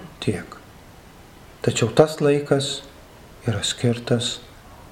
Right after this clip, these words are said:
pabuvimui kartu su Dievu.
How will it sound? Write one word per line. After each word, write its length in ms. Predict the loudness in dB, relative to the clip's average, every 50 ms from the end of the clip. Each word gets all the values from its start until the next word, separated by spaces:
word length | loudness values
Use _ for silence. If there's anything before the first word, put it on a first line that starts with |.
| -20 -20 -12 4 6
pabuvimui 760 | 6 6 6 2 -4 -4 0 0 0 2 2 2 2 0 0 -4 -8 -10 -16 -20 -20 -20 -20 -10 4
kartu 540 | 4 4 4 4 -4 -12 -2 -2 0 0 0 -4 -6 -14 -18 -20 -20 -20 -20 -20 -20 -20 -20 -14
su 300 | -10 -6 0 2 2 2 2 0 2 2
Dievu. 400 | 2 2 2 0 -2 -4 -6